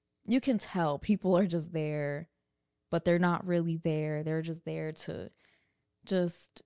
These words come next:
drink and smoke and have sex. Like, that's it. Um, you know, like, I'm downing bottles of Hennessy because I'm literally <laughs> depressed and I just need to get drunk. And I'm not trying to judge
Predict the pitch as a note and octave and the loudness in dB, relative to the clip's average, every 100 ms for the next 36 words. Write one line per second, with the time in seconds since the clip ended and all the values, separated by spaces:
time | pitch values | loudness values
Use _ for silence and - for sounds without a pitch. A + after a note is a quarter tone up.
0 | _ F#3 F3+ E3+ E3+ E3+ - D#3+ D3+ D3+ | _ -4 0 0 0 -4 -2 -2 -2 -4
1 | - D3+ - - F2 - - D#3+ - F#3 | -6 -8 -8 -8 -10 -8 -8 -4 0 0
2 | - - E3+ - - _ _ _ _ _ | -2 -6 -4 -6 -10 _ _ _ _ _
3 | - E3 - - G3+ - _ _ - F#3+ | -2 -2 -2 -8 -10 -14 _ _ -2 2
4 | F#3 F3 E3 E3 G3 F#3+ F#3 F3+ F3 E3+ | 4 4 4 6 4 6 4 4 2 2
5 | E3 D#3+ E3 D#3 D3+ D3+ D3+ D#3 - D3+ | 2 0 -2 -4 -4 -6 -8 -8 -6 -6
6 | - D3+ D3+ D3+ D3+ D3+ E3 - F3 D#3+ | -4 -6 -4 -4 -4 -4 -6 -4 -2 0
7 | F3 D3+ D#3+ D#3+ D3 D3+ C#2+ - C2 A#1 | -2 -4 -4 -6 -6 -8 -8 -8 -8 -10
8 | - - - _ _ _ _ _ _ _ | -14 -20 -20 _ _ _ _ _ _ _
9 | _ _ - A#3 A3+ G#3+ G#3+ G#3 - _ | _ _ 0 4 8 8 6 4 -2 _
10 | _ _ _ - B3 C#4 C#4 C#4+ C#4 C#4 | _ _ _ 0 4 6 6 4 2 4
11 | C#4+ A4+ - B3 | 2 4 6 6